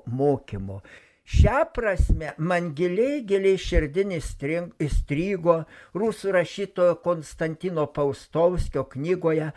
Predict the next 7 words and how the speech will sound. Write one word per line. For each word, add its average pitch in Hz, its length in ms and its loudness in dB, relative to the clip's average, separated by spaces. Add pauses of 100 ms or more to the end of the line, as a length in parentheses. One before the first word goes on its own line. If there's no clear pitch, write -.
(180)
Aukso 160 560 4
rožė 180 400 2
aprašytas - 800 -4
atsitikimas. 135 920 -6 (400)
Tai 226 140 12
buvo 262 440 6
Latvijoje, 147 1080 -2